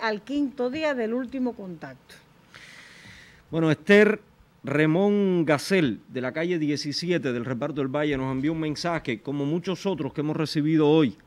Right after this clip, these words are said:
Speaker 2: se está vendiendo el pollo, la famosa caja de pollo para cuatro núcleos, en el mercado de la avenida Jimmy Hirzel, allá en la zona norte.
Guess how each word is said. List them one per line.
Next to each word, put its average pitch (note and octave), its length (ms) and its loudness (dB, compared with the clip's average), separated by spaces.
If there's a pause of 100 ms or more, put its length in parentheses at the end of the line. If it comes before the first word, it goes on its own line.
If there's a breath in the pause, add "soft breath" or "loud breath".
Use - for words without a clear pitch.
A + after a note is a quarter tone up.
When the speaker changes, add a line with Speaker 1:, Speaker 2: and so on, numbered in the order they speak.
Speaker 2:
se - 180 -10
está C#3+ 200 -4
vendiendo D3+ 520 0
el C#3+ 80 0
pollo, C#3+ 480 0
la A#2+ 220 0
famosa D3 540 -2
caja E3+ 340 0
de D3+ 100 2
pollo F3 380 0
para D3+ 280 -2
cuatro F3 360 -2
núcleos, C#3 500 -4 (400 loud breath)
en B2+ 160 -2
el C#3 100 2
mercado D#3 760 2
de C#3+ 80 2
la C#3+ 80 0
avenida E3 380 0
Jimmy D3+ 240 0
Hirzel, C3 520 -2 (140)
allá C#3+ 340 -2
en D#3 80 -4
la C3+ 140 -4
zona D#3+ 280 -4
norte. C3+ 460 -2